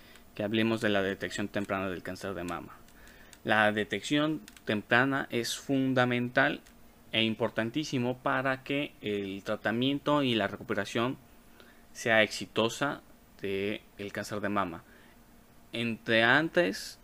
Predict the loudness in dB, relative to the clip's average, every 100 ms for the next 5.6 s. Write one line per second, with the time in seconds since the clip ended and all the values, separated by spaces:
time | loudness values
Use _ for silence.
0 | -16 -6 -2 -2 -2 -6 -2 -2 -2 -2
1 | -4 -6 -2 -2 -2 0 2 2 -2 -10
2 | -12 -14 -12 -6 -2 -2 -4 -4 -4 -6
3 | -8 -10 -10 -12 -16 -20 -20 -20 -20 -20
4 | -8 -4 -4 -4 -4 -2 -2 0 -2 -2
5 | -2 0 0 0 0 -2